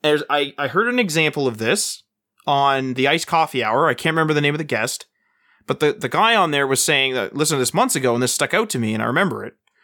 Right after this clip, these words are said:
And I'm paraphrasing here from memory, but he said something along the lines of, he used to do the thing where, you know, "I don't answer emails, I don't work on weekends."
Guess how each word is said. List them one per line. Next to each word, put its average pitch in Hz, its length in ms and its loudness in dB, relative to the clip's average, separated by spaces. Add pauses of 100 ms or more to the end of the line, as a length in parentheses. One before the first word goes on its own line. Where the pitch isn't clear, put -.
(420)
And 131 320 2
I'm 120 60 0
paraphrasing 143 560 0
here 120 180 -2
from 117 200 -2
memory, 151 400 2
but 127 320 0
he 156 160 -4
said 214 200 0
something 196 240 -2
along 170 180 2
the 151 40 0
lines 151 220 2
of, 139 100 2
he - 140 -6
used 180 260 2
to 226 80 0
do 156 220 2
the 147 100 0
thing 147 240 0
where, 120 340 0 (600)
you 139 100 0
know, 123 280 0
"I 170 140 2
don't 185 200 2
answer 165 240 0
emails, 139 320 2
I 131 80 2
don't 139 160 0
work 135 160 0
on 120 140 2
weekends." - 580 -4